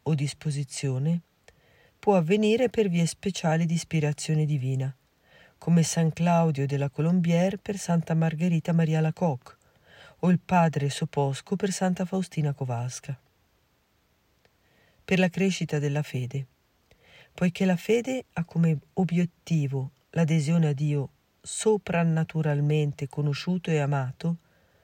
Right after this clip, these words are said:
non può derivare dalle nostre semplici forze.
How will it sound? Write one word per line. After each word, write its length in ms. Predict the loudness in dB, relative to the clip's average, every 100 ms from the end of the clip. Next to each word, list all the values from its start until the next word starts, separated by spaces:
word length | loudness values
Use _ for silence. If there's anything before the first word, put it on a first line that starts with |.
| _ _
non 220 | -2 -2
può 220 | 0 2 2
derivare 540 | 0 -2 -4 -4 -4
dalle 260 | -4 -2 -2
nostre 380 | -2 -4 -4
semplici 580 | -4 -2 -2 -2 -8 -8
forze. 560 | -8 -6 -8 -10 -10